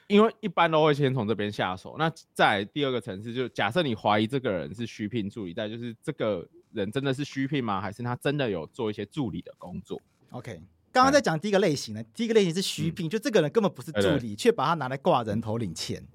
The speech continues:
Speaker 2: 那这种类型基本上一定会中嘛，
Speaker 1: 对，对，对。
Speaker 2: 如果被抓到的话。
Speaker 1: 对。
Speaker 2: 而且这种
Speaker 1: 对。
Speaker 2: 要判断方式就是说，这个人钱汇进去之后，然后被领干的那个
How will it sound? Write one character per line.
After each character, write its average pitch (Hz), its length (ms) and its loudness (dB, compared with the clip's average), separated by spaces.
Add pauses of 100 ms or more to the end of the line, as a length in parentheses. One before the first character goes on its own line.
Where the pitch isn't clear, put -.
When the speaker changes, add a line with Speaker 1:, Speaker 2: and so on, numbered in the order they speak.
(220)
Speaker 2:
那 262 120 4
这 302 100 -4
种 185 240 2
类 214 180 8
型 156 160 -2
基 196 120 -4
本 151 100 -2
上 160 220 -4
一 131 80 -12
定 151 120 -8
会 135 100 -4
中 127 240 -4
嘛， - 160 -20
Speaker 1:
对， - 0 -
对， - 440 -20
对。 - 0 -
Speaker 2:
如 170 100 -2
果 180 60 4
被 170 100 4
抓 131 220 -2
到 113 140 -4
的 92 80 -10
话。 90 200 -12
Speaker 1:
对。 101 220 0 (260)
Speaker 2:
而 196 120 4
且 233 80 8
这 285 100 0
种 175 180 4
Speaker 1:
对。 143 80 -10 (200)
Speaker 2:
要 202 100 6
判 208 240 4
断 180 160 2
方 165 160 0
式 160 60 -4
就 165 100 4
是 156 140 -4
说， 156 120 4
这 180 120 0
个 170 100 4
人 117 160 2
钱 175 260 0
汇 233 200 6
进 214 180 0
去 202 160 -6
之 190 160 -6
后， 180 300 2
然 135 100 -4
后 156 60 -2
被 175 160 -2
领 101 200 -8
干 120 240 -6
的 117 100 -10
那 113 100 -10
个 90 320 -14